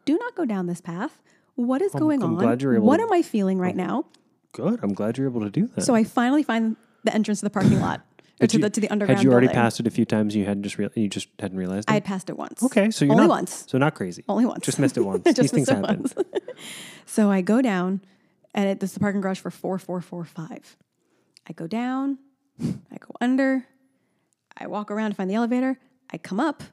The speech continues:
Speaker 1: I go into the elevator, and there's not a number for the floor I'm going to, and I was like, "That's
Speaker 2: Uh-oh.
Speaker 1: odd." So I go to the street, and I come out, and I'm across the street from the building I parked. No joke.
Speaker 2: Yeah.
Speaker 1: I look over,
Speaker 2: That happens
Speaker 1: and
Speaker 2: in this
Speaker 1: across the crosswalk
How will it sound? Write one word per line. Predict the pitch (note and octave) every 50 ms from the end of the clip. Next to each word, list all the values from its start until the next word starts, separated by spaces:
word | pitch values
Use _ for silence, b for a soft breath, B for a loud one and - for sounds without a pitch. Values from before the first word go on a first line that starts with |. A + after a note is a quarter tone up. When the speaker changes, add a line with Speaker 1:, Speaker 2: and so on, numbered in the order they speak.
| _ _ _ _ _
Speaker 1:
I | G#3+
go | A3 C4
into | C#4 B3
the | B3 B3
elevator, | - C#4+ D#4+ D#4 A#3+ A#3 A3+ A3 A3
and | G#3+ G#3
there's | G#3 G3+ G3
not | A3 G#3+ G#3+
a | G#3
number | G3 G3+ G#3+ G#3+ G3+
for | G3 -
the | F3 E3+
floor | - - F3+ F#3 F#3
I'm | G3 G#3+
going | A3+ B3 B3 C4 C#4 C#4+
to, | - D#4+ E4 E4+ D#4+ -
and | G3 F#3+
I | G3
was | G3 G3+ G3+
like, | G3+ G3+ F#3+ _ _ _
"That's | E3+ F3 - B2+
Speaker 2:
Uh-oh. | - F3+ E3+ E3 G3 A3 - B B B B
Speaker 1:
odd." | B B - - -
So | - B3+ A3+
I | A3 G#3+
go | G#3 A3 G#3
to | G#3
the | G3+ G3+
street, | - - - - - F4+ F4 - -
and | F#3+ F#3+
I | G3 F#3
come | - - A3 B3+
out, | D4 C#4 A3+ G3+ - _ _ _ _ _ _ -
and | B3+ B3
I'm | B3+ B3 A#3+
across | A3+ - - C#4 D4 D4 -
the | - G#3+
street | - - - C#4 C#4 - -
from | - - G#3
the | G3+ F#3+
building | G#3 A#3+ A#3+ G#3 F#3+
I | F3
parked. | E3+ - - - - - - - _
No | - G3+ G#3
joke. | G3 G#3 G3+ - - - - b b b b b
Speaker 2:
Yeah. | - A2 G#2 F#2+ G2 - _
Speaker 1:
I | G#3+ G#3
look | G3+ B3+ C4
over, | C4+ D4 D4+ A3+ G3 D#3+ F#3+
Speaker 2:
That | G#3+ G#3+
happens | G#3+ A3 - - G#3 G3+ F#3+
Speaker 1:
and | A3+ G#3+
Speaker 2:
in | G3+ F#3+
this | -
Speaker 1:
across | - - - B3 B3 C4 C4 C4+ C4 -
the | - C#4
crosswalk | - C#4+ D4+ D4+ - - F3 - F#3+ G3+ -